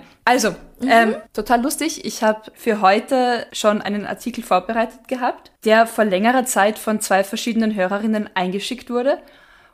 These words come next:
Speaker 1: Und dann kam vor zwei Tagen ganz aktuell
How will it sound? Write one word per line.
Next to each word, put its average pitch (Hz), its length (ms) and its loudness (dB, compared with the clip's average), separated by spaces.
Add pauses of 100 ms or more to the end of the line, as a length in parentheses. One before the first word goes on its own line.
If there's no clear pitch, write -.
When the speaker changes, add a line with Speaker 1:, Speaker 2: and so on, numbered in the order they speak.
(160)
Speaker 1:
Und 226 220 2
dann 226 220 4
kam 214 500 0
vor 220 200 -2
zwei 214 300 2
Tagen 226 580 0
ganz 277 280 0
aktuell 214 680 -2